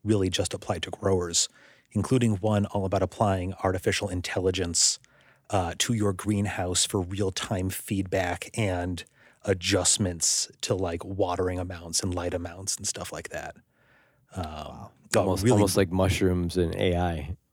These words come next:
Speaker 2: What mushrooms do for, uh, plants and soil in a, in a forest through A I.
Speaker 1: Uh, yeah, well, I mean,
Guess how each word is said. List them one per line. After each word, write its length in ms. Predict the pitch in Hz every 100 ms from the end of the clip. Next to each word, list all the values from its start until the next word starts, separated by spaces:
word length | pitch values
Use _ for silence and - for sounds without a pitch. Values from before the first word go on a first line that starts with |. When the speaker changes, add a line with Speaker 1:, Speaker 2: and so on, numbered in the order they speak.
| _
Speaker 2:
What 140 | 90
mushrooms 400 | 90 90 95 87
do 200 | - 90
for, 260 | 80 90 85
uh, 100 | 90 -
plants 320 | - 85 82
and 100 | -
soil 420 | - 87 85 85 85
in 180 | 80
a, 40 | - -
in 80 |
a 60 | 90
forest 560 | 82 87 82 78 - - -
through 140 | - 85
A 200 | 80 78
I. 220 | - - _ _ - - - - _ _ -
Speaker 1:
Uh, 400 | 120 120 113 110
yeah, 140 | 143
well, 120 | 127
I 40 | 127
mean, 220 | 110 104